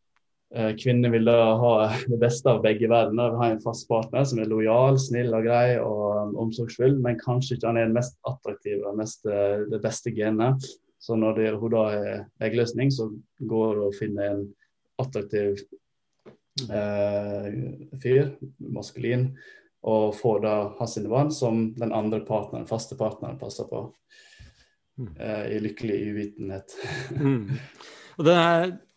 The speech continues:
Speaker 2: før vi går videre, dette her, disse hypotesene om hvorfor kvinner gjør det, de, de handler jo ikke om hva hun t-, mener selv. Dette handler jo om å forklare hvorfor finnes denne effekten i det hele tatt, hvis, eh, altså hva er for-, hva er oppsiden da, som gjør at evolusjonen belønner det?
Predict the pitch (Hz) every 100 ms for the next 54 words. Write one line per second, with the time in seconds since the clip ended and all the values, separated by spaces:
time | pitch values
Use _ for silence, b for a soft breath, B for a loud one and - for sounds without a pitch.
0 | 247 147 160 139 151 143 139 135 117 127
1 | 127 - 147 151 147 156 139 - 135 131
2 | 147 143 127 - 135 123 117 113 - 139
3 | 120 139 120 120 113 113 131 131 131 123
4 | b b b 151 147 127 123 123 160 135
5 | 123 123 123 123 120 120 123 - 160 139
6 | 127 123 117 - 135 160 139 b b b
7 | 143 143 151 139 113 123 120 120 - 139
8 | 117 113 120 127 110 _ _ _ _ _
9 | - 131 127 - 127 135 113 113 - 117
10 | 113 - - 127 117 120 98 131 135 -
11 | 120 - - - _ _ - 127 120 131
12 | 135 131 123 147 139 151 160 - - 131
13 | 170 151 - - - 147 139 135 120 127
14 | 131 120 127 135 120 120 127 113 117 151